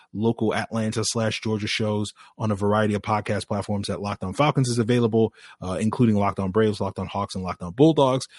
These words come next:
And if you're interested in checking out those shows on YouTube, of course, you can find Locked On Braves and Locked On Bulldogs there,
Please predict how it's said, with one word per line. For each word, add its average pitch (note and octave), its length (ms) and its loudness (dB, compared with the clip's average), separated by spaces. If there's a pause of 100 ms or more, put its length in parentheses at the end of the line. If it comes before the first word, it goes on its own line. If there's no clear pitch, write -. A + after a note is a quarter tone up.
(160)
And G2+ 80 -2
if - 100 -6
you're G#2 140 -4
interested B2 400 -2
in G2 160 0 (320)
checking B2 320 2
out A2+ 160 2
those A2 120 2
shows G#2+ 280 0
on G#2+ 200 -2
YouTube, D3 460 0
of G2+ 120 -2
course, A#2+ 220 2
you A2 60 -2
can G2+ 100 -2
find G2 220 -2
Locked F#2+ 220 -6
On F#2 100 -6
Braves A#2+ 300 2
and G2 100 -4
Locked F#2 180 -8
On F2+ 120 -6
Bulldogs G#2+ 500 2
there, G#2+ 240 0